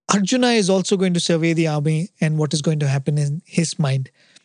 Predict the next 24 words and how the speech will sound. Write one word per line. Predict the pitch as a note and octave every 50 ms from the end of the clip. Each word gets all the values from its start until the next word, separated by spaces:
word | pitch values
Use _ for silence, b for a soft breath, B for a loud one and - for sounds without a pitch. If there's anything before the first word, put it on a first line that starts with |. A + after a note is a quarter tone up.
| b b _ _ -
And | F3 F3 E3+
when | F3 F3
we | F3 F3+ F3
look | E3+ F#3+ F#3+ -
at | C4 G3
this, | G3+ G#3 G#3 F#3+ - - - -
we | G3+ G3 G3+
will | G3+ G3
know | F#3+ F#3+ G#3+ A#3+
that | A3+ A#3+ A3 G#3 - - - - _ _ -
this | F3+ G3+ F#3+
is | - A#3+ G#3
what | A3+ A3+ -
happens | - G3 F#3 - G#3+ G3 - -
to | G3 F3
all | E3+ F3 G3
of | G3 - -
us | C3+ A#2+ - - - - _ _ _ _ _ -
in | F#3+ E3+ D#3+
various | D#3 E3 F3+ F#3+ F#3 G3 G3 F#3 - -
times | - F3 E3+ F3 F3 E3 E3
in | D#3+ D#3+
our | D#3 D3+
life. | D#3 D3+ D#3 D#3 D3+ -